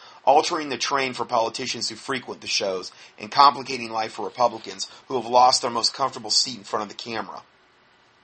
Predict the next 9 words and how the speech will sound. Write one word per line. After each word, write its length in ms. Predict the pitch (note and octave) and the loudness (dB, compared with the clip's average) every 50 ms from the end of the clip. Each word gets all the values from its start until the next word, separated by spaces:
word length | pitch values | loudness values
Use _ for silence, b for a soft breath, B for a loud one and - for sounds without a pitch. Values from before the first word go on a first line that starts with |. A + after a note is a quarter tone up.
| _ _ _ B B B B B B B B - | _ _ _ B B B B B B B B -10
The 80 | G#2+ | -2
whole 200 | A2+ D#3 E3 C#3+ | 4 4 4 6
landscape's 520 | C#3 C3+ C#3 C3+ B2+ - - B2 A#2 - - | 4 2 2 2 0 0 0 -2 -4 -2 2
about 220 | G#2+ A2+ G#2+ G#2+ | 4 4 4 4
to 80 | - - | 2 0
change, 340 | - - C3 A#2+ A2+ G#2 - - | 0 0 2 0 -2 -4 -6 -4
Arsenio 460 | G#2 G2+ - - C#3+ B2+ A#2+ A2 G2+ | 0 2 2 2 2 0 -2 -2 -2
Hall, 440 | G2+ A#2+ A2+ A2+ A2+ A2 G#2+ B B B B B B B B B _ _ - | 0 0 2 4 4 4 2 B B B B B B B B B _ _ -2
uh, 460 | G2 G2+ G2 F#2+ F#2+ F#2 F#2 F2+ | 2 4 6 6 4 2 0 -4